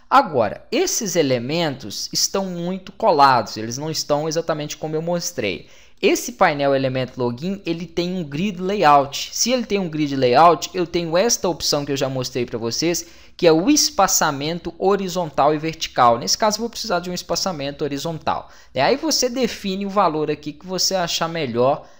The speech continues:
pra que ele possa dar esse espaçamento. Então, perceba, ó, nós temos um label aqui acima invisível,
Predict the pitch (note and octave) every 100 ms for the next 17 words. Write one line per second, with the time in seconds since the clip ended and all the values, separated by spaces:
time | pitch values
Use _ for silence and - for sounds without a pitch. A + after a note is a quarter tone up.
0 | - - C3 C#3 C#3 D3+ D3 B2+ B2+ -
1 | D3 - - B2+ B2+ C#3+ - C3 B2 A#2+
2 | - B2+ - D3 G2 F#2 D3 E3+ - A#2
3 | G2 G#2+ A2+ - G3 F3 E3 D3 F#3+ F#3
4 | D#3 C#3 C3+ A#2+ - A2 A2 A#2+ B2+ A2
5 | A2 B2+ F3+ B3